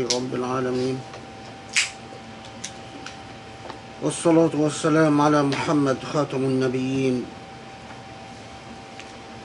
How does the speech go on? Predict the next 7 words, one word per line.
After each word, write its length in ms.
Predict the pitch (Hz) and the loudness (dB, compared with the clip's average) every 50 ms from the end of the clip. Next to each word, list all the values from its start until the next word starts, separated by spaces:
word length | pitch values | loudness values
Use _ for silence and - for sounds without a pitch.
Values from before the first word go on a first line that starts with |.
| - - - - - 156 | -14 -16 -14 -10 -4 0
المرسل 440 | 151 139 135 139 135 - - 139 127 | 0 2 2 0 0 0 0 0 2
رحمة 320 | 131 143 139 - - 131 | 2 0 0 0 0 0
لل-، 640 | 120 120 127 127 117 - - - - - 139 139 123 110 123 131 | 2 2 2 0 0 -2 -6 -6 -4 -2 0 0 0 -2 -2 -2
المرسل 400 | 131 135 139 143 147 - - 139 | 0 4 4 4 4 2 0 0
رحمة 380 | 131 135 147 143 151 139 131 139 | 0 0 0 0 0 -2 0 0
للعالمين 800 | 131 131 131 127 123 123 131 135 127 127 135 139 135 135 135 135 | 0 2 2 2 2 2 2 2 2 2 2 2 2 2 2 2
وعلى 320 | 131 131 131 131 131 131 | 2 2 2 2 2 2